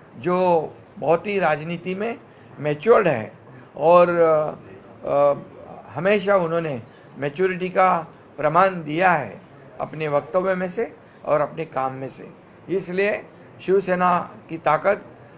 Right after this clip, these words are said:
और बढ़ेगी और शिवसेना के कार्यकर्ताओं को उनका मार्गदर्शन भी मिलेगा और शिवसेना की जो काम करने की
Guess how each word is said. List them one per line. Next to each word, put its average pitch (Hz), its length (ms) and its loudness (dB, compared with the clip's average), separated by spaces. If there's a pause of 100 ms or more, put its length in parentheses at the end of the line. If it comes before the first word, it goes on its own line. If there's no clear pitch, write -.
(160)
और 170 200 4
बढ़ेगी 185 440 2 (440)
और 165 140 0
शिवसेना 170 480 -6
के 175 120 -8
कार्यकर्ताओं 160 680 -4
को 151 240 -10 (320)
उनका 175 260 -2
मार्गदर्शन 170 600 -4
भी 196 160 -4
मिलेगा 196 460 -2 (380)
और 165 100 -2
शिवसेना 190 500 -4
की 185 340 -8 (400)
जो 160 180 -4
काम 185 280 -2
करने 180 320 -6
की 185 300 -10